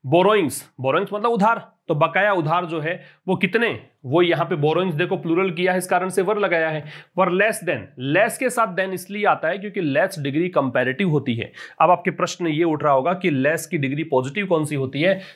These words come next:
तो लेस की डिग्री पॉजिटिव होती है लिटिल, फिर डिग्री कंपैरेटिव बनाते हैं लेस, और फिर सुपरलेटिव बनाते हैं लीस्ट, इस प्रकार से बनता है। तो लेस के साथ than, क-, टू करोड़ रुपीज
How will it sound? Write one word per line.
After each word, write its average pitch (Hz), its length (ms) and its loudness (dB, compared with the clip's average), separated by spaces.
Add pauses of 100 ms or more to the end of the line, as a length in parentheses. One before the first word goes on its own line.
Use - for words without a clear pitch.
तो 151 60 4
लेस 170 360 4
की 185 100 -4
डिग्री 151 280 -4
पॉजिटिव 135 460 -2
होती 120 200 -6
है 170 60 -2
लिटिल, 120 480 -2 (380)
फिर 208 120 6
डिग्री 170 320 4
कंपैरेटिव 151 560 0
बनाते 131 320 -2
हैं 160 140 -4
लेस, 127 600 0
और 135 120 0
फिर 196 220 2
सुपरलेटिव 156 500 0
बनाते 120 320 0
हैं 156 120 0
लीस्ट, 131 480 -2
इस 147 100 -4
प्रकार 135 360 2
से 135 60 -4
बनता 98 280 -8
है। - 160 -12 (280)
तो 160 60 6
लेस 170 300 4
के 175 120 -2
साथ 123 260 -2
than, 175 220 -2 (320)
क-, 156 180 -2
टू 240 160 6
करोड़ 214 320 2
रुपीज 190 400 -4